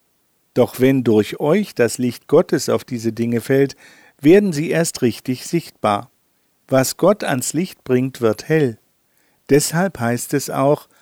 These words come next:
erwache aus deinem Schlaf, erhebe dich von den Toten, und Christus wird dein Licht sein.“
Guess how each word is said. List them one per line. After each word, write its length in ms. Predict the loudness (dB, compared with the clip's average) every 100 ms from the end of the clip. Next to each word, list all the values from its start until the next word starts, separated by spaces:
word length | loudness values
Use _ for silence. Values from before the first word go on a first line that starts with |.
| _ _ _ _
erwache 540 | -2 2 2 2 -4
aus 220 | -2 -4 -2
deinem 300 | -2 0 -4
Schlaf, 520 | 0 0 0 -2 -14 _ _ _ _
erhebe 480 | -2 0 2 0 0
dich 280 | -4 -6 -6
von 220 | -4 -2
den 200 | -2 -2
Toten, 520 | -2 -2 -2 -6 -10 _ _ _ _ _ _
und 220 | -4 -4
Christus 640 | 2 2 2 -2 -4 -4
wird 280 | 0 0 2
dein 160 | 0 0
Licht 320 | -2 -6 -8
sein.“ 440 | -4 -4 -4 -12